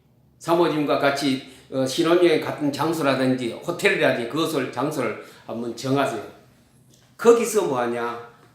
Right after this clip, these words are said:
잠깐 몇 초 동안에 거기서 쉽니다. 그 장소, 아주 아늑한 장소에 내가 앉아 쉬는 것을 상상을 하세요. 자, 그거 할 때 연속적으로 합니다.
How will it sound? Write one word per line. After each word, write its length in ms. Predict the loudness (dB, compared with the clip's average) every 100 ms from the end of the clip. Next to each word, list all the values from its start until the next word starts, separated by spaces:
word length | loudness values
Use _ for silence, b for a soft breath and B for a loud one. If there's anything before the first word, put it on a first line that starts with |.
| _
잠깐 720 | -16 -10 -8 -2 0 0 -2
몇 140 | -6 -4
초 160 | -4
동안에 280 | -2 0 0
거기서 240 | 0 -2 -6
쉽니다. 720 | -10 -10 -8 -6 -6 -8 -10 -20 -20
그 100 | -10
장소, 340 | -6 -6 -6 -10 -14 -18
아주 220 | -10 -8 -8 -4
아늑한 440 | -4 -2 0 0
장소에 360 | 0 -4 -2 -2
내가 300 | -2 -4 B B B
앉아 260 | 0 0
쉬는 500 | -2 -4 -4 -2 -2 -2
것을 400 | -2 -2 -2 -8
상상을 600 | -8 0 0 2 0 -2
하세요. 380 | -6 -12 -16 -18 -20 _ _ _ _ _ _ _
자, 200 | -12 -10 -4
그거 220 | -2 0
할 100 | 0
때 180 | 0 4
연속적으로 520 | 4 4 0 -2 -2
합니다. 600 | -2 -2 -2 -4 -8 -16